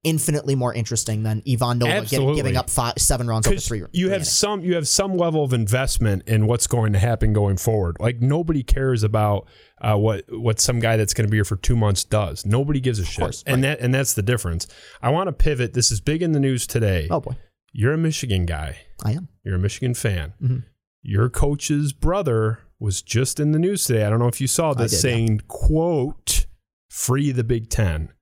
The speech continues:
Speaker 2: He's issuing an edict. John Harbaugh is saying, "Enough's enough. Let's play." Jim Harbaugh has, uh, himself laid out all the reasons why the Big Ten should play. Should they play? Will they play?
Speaker 1: Well, this is probably a cop. I don't know.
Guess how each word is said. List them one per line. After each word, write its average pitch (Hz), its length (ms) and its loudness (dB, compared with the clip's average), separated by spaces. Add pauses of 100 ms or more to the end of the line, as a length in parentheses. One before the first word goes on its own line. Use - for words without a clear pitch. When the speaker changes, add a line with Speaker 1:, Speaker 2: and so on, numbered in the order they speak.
(140)
Speaker 2:
He's 95 180 0
issuing 113 360 2
an 107 120 0
edict. 139 340 -2
John 127 260 0
Harbaugh 123 360 2
is 110 80 -2
saying, 110 400 2 (520)
"Enough's 110 360 0
enough. 139 500 -2 (380)
Let's - 180 -2
play." 139 540 0 (240)
Jim 107 220 0
Harbaugh 139 560 0
has, 131 260 0
uh, 117 200 0
himself 120 560 0
laid 139 260 0
out 139 160 0
all 139 140 2
the 135 100 0
reasons 131 320 2
why 131 120 2
the 123 80 2
Big 123 180 -2
Ten 120 220 0
should 117 240 -2
play. 107 400 4 (460)
Should 151 460 -4
they 165 160 0
play? 143 560 0
Will 110 360 2
they 90 160 0
play? 82 460 -4 (880)
Speaker 1:
Well, 120 340 0
this 123 240 -2
is - 200 -6 (200)
probably 104 240 0
a - 40 -8
cop. 135 380 -2
I 220 120 -2
don't 254 220 -4
know. 127 360 -2